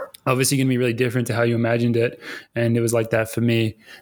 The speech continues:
Uh, but yeah, just generally racing, running, a lot of the, what I'm chasing, I suppose, is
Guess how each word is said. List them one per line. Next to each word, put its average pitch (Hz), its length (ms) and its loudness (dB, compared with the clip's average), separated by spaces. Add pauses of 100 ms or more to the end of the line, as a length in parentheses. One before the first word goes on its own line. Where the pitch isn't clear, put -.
(180)
Uh, 110 280 0
but 123 160 -2
yeah, 165 140 2
just 143 220 0
generally 127 460 2
racing, 117 460 0
running, 113 460 0
a 120 80 -2
lot 117 200 2
of 113 120 -2
the, 113 440 0 (380)
what 117 120 2
I'm 120 120 2
chasing, 127 760 0
I 123 100 0
suppose, 131 500 0
is 120 580 0